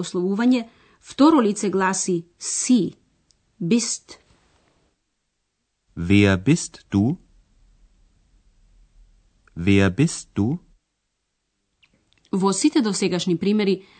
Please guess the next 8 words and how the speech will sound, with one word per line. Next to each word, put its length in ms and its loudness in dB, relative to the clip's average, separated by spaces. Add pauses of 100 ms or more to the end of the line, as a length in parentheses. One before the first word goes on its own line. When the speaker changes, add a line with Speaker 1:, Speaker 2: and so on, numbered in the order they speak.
(100)
Speaker 1:
глаголот 680 2
се 240 -2
наоѓа 640 2
на 160 0
второ 320 0
место 340 -4
во 80 -6
реченицата. 680 -4